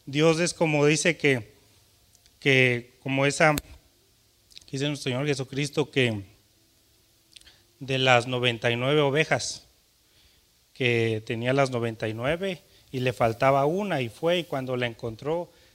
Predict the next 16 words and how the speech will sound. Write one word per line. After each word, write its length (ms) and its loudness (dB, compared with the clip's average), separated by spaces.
la 300 0
encontró, 680 -4
la 140 -4
echó 220 -6
en 100 -6
sus 260 -8
hombros, 540 -2
contento, 720 -8
alegre, 460 -4
y, 180 -18
y 80 -20
al 120 -10
redil. 580 0
Así 260 -4
eran 180 0
nosotros. 600 -6